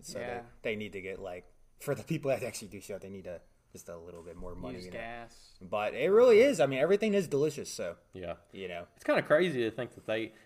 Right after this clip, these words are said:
Speaker 3: they do all that in such a small, confined
Speaker 1: Yeah.
Speaker 3: space.
Speaker 2: Yeah.
Speaker 3: <laughs>
Speaker 1: And probably hot as heck,
Speaker 3: Oh,
Speaker 1: too.
Speaker 3: yeah.
Speaker 2: I
Speaker 1: Probably,
Speaker 2: can
Speaker 1: probably
Speaker 2: imagine.
Speaker 1: so hot in there,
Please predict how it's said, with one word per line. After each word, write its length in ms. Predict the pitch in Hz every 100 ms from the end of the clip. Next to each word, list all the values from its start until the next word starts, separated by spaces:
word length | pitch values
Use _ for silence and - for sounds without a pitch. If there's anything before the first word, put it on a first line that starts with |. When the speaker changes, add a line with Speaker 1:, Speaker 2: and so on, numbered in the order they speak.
| _
Speaker 3:
they 160 | 110 135
do 180 | 139 123
all 220 | 117 117
that 260 | 107 98 82
in 60 |
such 240 | - 107 101
a 40 |
small, 600 | - - 120 120 123 117
confined 580 | - 110 98 101 104 98 110
Speaker 1:
Yeah. 60 |
Speaker 3:
space. 220 | 101 190
Speaker 2:
Yeah. 420 | 165 147 120 143 110
Speaker 3:
<laughs> 80 | -
Speaker 1:
And 120 | -
probably 240 | - 151 120
hot 560 | - - 127 120 -
as 180 | 110 -
heck, 320 | - - - -
Speaker 3:
Oh, 180 | 190
Speaker 1:
too. 140 | 160 107
Speaker 3:
yeah. 240 | 123 123
Speaker 2:
I 40 | -
Speaker 1:
Probably, 260 | 180 170
Speaker 2:
can 140 | 147 147
Speaker 1:
probably 140 | 117 127
Speaker 2:
imagine. 100 | 101
Speaker 1:
so 380 | - - 135 135
hot 280 | 120 120
in 60 | 131
there, 300 | 127 143